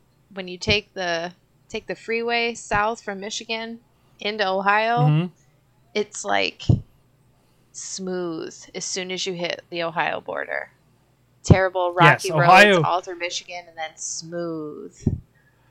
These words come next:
Speaker 2: Right. Ohio freeways and highways, pretty on point.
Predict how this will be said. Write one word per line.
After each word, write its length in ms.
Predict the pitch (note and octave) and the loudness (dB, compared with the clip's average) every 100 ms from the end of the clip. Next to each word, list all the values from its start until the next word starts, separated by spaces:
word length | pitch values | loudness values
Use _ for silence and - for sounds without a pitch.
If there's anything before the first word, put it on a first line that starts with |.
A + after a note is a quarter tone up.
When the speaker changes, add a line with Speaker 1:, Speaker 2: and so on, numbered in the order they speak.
| _ _ _ _ _ | _ _ _ _ _
Speaker 2:
Right. 340 | C#3 D#3 B2+ - | 2 4 4 2
Ohio 480 | D3+ D#3 G3 B3 A3+ | 2 6 10 10 8
freeways 600 | D#3 - E3+ F#3 G#3 F#3+ | 4 2 4 6 6 6
and 80 | D#3 | 2
highways, 600 | D3 E3 F3+ G#3 B3 - _ _ - | 4 6 6 4 2 -2 _ _ -6
pretty 340 | C#4 D#4 D4 | 0 2 6
on 240 | C4 B3 | 6 6
point. 360 | - B3 F#3+ | 6 6 6